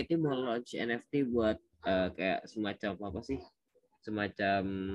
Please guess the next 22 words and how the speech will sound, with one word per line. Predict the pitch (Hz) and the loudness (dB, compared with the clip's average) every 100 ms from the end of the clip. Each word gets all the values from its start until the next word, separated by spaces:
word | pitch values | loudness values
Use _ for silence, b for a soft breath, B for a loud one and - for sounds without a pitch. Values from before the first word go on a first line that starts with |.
| 95 82 | -4 -4
eh, | 80 90 95 92 95 80 - _ - | 0 2 2 2 2 0 -4 _ -4
pas | 110 - - - - - - - - 403 - | -4 -6 -14 -16 -18 -20 -20 -20 -16 -16 -8
kayak, | - - _ _ - _ - _ - | -6 -6 _ _ -20 _ -20 _ -2
kayak | 120 | -2
true | - 117 - | -2 -6 -2
pas | 113 | -2
gitu, | - 117 123 | -2 -4 -2
kalau | 113 107 | 0 0
misalnya | 104 117 110 | 0 -2 -2
mau | 110 101 | 0 0
ada | 101 92 92 90 85 - | -2 0 2 2 0 -4
event | 101 - 95 87 | -8 -8 -6 -6
apa | - 117 120 | -4 0 0
gitu, | 104 104 | 0 -6
mereka | 101 101 123 | -6 -4 -2
bisa | 117 110 104 | -2 -2 -6
pakai | 98 95 92 | -4 -2 -2
N | 92 | -4
F | |
T-nya | - 101 117 | -4 -2 0
buat | 110 110 110 - b b b _ _ - _ 110 | 2 2 0 -6 b b b _ _ -20 _ -6
kayak | 92 - | -4 -6